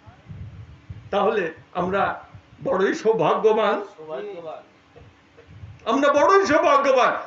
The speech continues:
Speaker 1: যেহেতু আমরা এই মুজাদ্দেদের তরিকার গ্রহণ করেছি। আর যারা এখনো গ্রহণ করেন নাই, তাদের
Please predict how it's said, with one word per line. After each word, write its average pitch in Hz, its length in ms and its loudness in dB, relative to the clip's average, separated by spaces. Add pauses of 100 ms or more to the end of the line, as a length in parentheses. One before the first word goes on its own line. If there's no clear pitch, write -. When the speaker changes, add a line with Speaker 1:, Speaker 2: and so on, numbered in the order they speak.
Speaker 1:
যেহেতু 233 300 4
আমরা 247 260 4
এই 233 120 4
মুজাদ্দেদের 226 640 2
তরিকার 208 680 2 (180)
গ্রহণ 180 280 0
করেছি। - 480 -8 (1900)
আর 233 200 0
যারা 214 520 0
এখনো 208 380 0
গ্রহণ 180 320 -2
করেন 180 320 -4
নাই, 202 220 -12 (320)
তাদের 214 320 2